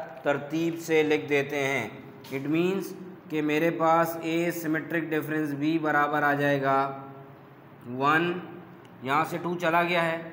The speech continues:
थ्री मौजूद है, फ़ोर जा चुका है, यहाँ टू और फ़ोर दोनों जा चुके हैं, यहाँ से बचा वन थ्री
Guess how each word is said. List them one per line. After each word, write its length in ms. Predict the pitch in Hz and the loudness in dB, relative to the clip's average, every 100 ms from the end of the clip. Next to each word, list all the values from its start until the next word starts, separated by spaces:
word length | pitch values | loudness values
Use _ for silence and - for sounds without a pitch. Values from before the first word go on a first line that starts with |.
| - - - - | -16 -20 -20 -12
थ्री 220 | 143 147 165 | -4 0 0
मौजूद 500 | 160 160 156 165 156 | 2 2 2 0 0
है, 200 | 151 151 - - - | 0 -2 -6 -14 -8
फ़ोर 220 | 143 156 | 0 0
जा 180 | 156 160 | 2 0
चुका 320 | 147 151 156 | 0 -2 2
है, 380 | 147 147 143 143 - - 127 | 2 2 -2 -6 -14 -16 -4
यहाँ 300 | 135 156 156 | 0 0 0
टू 200 | 160 160 | -2 0
और 120 | 156 | 0
फ़ोर 240 | 147 151 | 0 -4
दोनों 280 | 147 151 156 | -4 -4 -2
जा 120 | 151 143 | 0 -2
चुके 240 | 139 143 | -2 -2
हैं, 360 | 143 135 131 - - - | -2 -2 -6 -14 -20 -12
यहाँ 320 | 123 131 156 170 | -2 2 2 2
से 140 | 175 | 0
बचा 300 | 160 156 165 | -2 0 0
वन 320 | 147 151 175 | 2 0 0
थ्री 220 | 165 175 | -2 -2